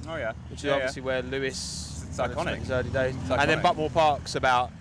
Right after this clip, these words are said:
Speaker 1: Ah,
Speaker 2: I'm about forty-five
Speaker 1: that's
Speaker 2: minutes
Speaker 1: where,
Speaker 2: from
Speaker 1: that
Speaker 2: both.
Speaker 1: was my local track growing up as well.
Speaker 2: Okay,
Speaker 1: The
Speaker 2: yeah.
Speaker 1: downhill section, the little windy, and then the right hand up into the hill.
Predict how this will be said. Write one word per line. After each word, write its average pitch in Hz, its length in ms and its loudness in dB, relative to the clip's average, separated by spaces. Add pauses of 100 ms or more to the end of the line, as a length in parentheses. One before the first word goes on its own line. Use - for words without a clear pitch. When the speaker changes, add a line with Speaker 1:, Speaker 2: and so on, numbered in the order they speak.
Speaker 1:
Ah, 175 340 2
Speaker 2:
I'm 156 60 -4
about 233 260 4
forty-five 214 340 0
Speaker 1:
that's 190 100 2
Speaker 2:
minutes 185 140 2
Speaker 1:
where, 175 80 2
Speaker 2:
from 165 60 -2
Speaker 1:
that 165 100 2
Speaker 2:
both. 131 100 6
Speaker 1:
was - 100 -6
my 160 140 2
local 156 260 0
track 127 240 -2
growing 127 260 0
up 113 140 -6
as 120 120 -10
well. 120 200 2
Speaker 2:
Okay, 113 120 0
Speaker 1:
The 113 60 -2
Speaker 2:
yeah. 143 100 4
Speaker 1:
downhill 151 380 0
section, 156 460 -6
the 143 80 -6
little 143 180 -4
windy, 139 680 -2
and 123 120 -8
then 131 100 -6
the 123 80 -10
right 139 280 -4
hand 135 220 -6
up 135 160 -4
into 139 160 -12
the 127 80 -8
hill. 139 240 -4